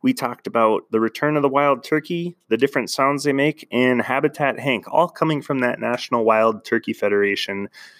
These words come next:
D V D that I received about ten years ago. Again, the National Wild Turkey Federation link is in the show notes. We talked a little bit about their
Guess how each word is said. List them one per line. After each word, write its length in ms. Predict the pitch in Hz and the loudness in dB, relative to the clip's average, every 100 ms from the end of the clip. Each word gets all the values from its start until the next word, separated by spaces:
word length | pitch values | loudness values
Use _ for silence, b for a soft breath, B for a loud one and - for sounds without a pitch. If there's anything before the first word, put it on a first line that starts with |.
| B | B
D 220 | - 156 151 | 0 2 6
V 160 | 139 | 4
D 180 | 120 117 | 6 4
that 140 | 107 | 4
I 40 | 101 | 4
received 440 | 98 - 98 95 | 2 2 -2 -2
about 420 | 85 113 120 - | -2 2 2 2
ten 240 | - 110 104 | -2 0 0
years 260 | 98 92 | -2 -2
ago. 220 | 90 90 87 | 0 2 2
Again, 400 | 101 117 113 101 | 2 0 0 -2
the 80 | |
National 400 | 95 98 - 98 | -2 -2 -2 0
Wild 220 | 101 98 - | 2 2 0
Turkey 260 | 107 - | -6 -6
Federation 520 | - 101 98 98 107 | -4 0 2 0 -4
link 260 | 98 104 - | -6 -6 -6
is 100 | 101 | -6
in 120 | 101 | -6
the 80 | 95 | -6
show 200 | - 117 | 0 2
notes. 300 | 113 107 - B B B - | 2 0 -4 B B B -12
We 60 | |
talked 300 | 104 120 - | -2 -2 4
a 40 | 120 | 4
little 160 | 131 | 6
bit 120 | 120 | 4
about 300 | 110 110 104 | 2 2 2
their 360 | 104 98 92 - | 2 4 2 -2